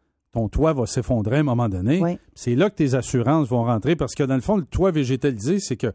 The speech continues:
Speaker 1: oui, t-, bon, t'as de la végétation, mais tu sais, t'as de l'eau qui reste là, là.
Speaker 2: Oui.
Speaker 1: L'eau de pluie, elle demeure. Fait que, euh, oui, à un moment donné, tu peux la, tu peux la retourner dans le sol et tout ça, mais t'as de l'eau, puis c'est plus pesant.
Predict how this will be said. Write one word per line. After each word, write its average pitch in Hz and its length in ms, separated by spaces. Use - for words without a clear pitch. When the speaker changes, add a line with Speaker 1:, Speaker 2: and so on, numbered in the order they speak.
Speaker 1:
oui, 104 240
t-, 87 100
bon, 82 160
t'as 92 140
de 85 40
la 101 60
végétation, 107 560
mais 160 100
tu - 140
sais, - 40
t'as 160 140
de 127 120
l'eau 208 260
qui 156 220
reste 139 240
là, 190 180
là. 143 120
Speaker 2:
Oui. 214 120
Speaker 1:
L'eau 175 260
de - 80
pluie, 208 520
elle 143 260
demeure. 151 680
Fait 131 160
que, 139 200
euh, 113 360
oui, 175 260
à 190 40
un - 20
moment 143 260
donné, 143 300
tu - 120
peux 151 120
la, 110 280
tu - 100
peux - 80
la 123 80
retourner 120 420
dans 131 120
le 101 60
sol 185 300
et 120 60
tout - 100
ça, 226 300
mais 131 220
t'as 165 100
de 147 100
l'eau, 233 400
puis - 120
c'est 165 80
plus 165 160
pesant. 151 360